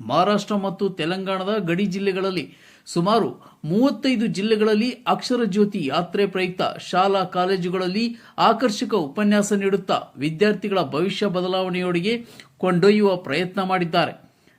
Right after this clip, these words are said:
ಜನವರಿ ಹತ್ತರಂದು ಯಾತ್ರೆಯ ಸಮಾರೋಪ ಸಮಾರಂಭ ನಗರದ ಪೂಜ್ಯ ಚನ್ನಬಸವ ಪಟ್ಟದೇವರು ರಂಗಮಂದಿರದಲ್ಲಿ ಜರುಗಲಿದೆ.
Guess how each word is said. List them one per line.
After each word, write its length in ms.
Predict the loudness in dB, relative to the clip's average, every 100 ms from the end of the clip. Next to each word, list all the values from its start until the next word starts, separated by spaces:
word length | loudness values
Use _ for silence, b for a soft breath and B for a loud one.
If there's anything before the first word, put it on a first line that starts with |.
| -12
ಜನವರಿ 480 | 0 4 4 2 2
ಹತ್ತರಂದು 480 | 0 0 0 2 2
ಯಾತ್ರೆಯ 460 | 4 0 0 0 0
ಸಮಾರೋಪ 560 | 0 -2 0 2 0 -2
ಸಮಾರಂಭ 500 | -4 -2 -2 0 -2 -4 -12
ನಗರದ 420 | -4 -2 -2 0 0 0
ಪೂಜ್ಯ 320 | -2 0 0 0 B B B
ಚನ್ನಬಸವ 600 | 2 4 4 2 2 0 0
ಪಟ್ಟದೇವರು 640 | -2 -2 0 2 4 4
ರಂಗಮಂದಿರದಲ್ಲಿ 840 | 2 -2 -4 -4 -2 -2 0 0 0
ಜರುಗಲಿದೆ. 560 | -2 -2 -2 -2 -4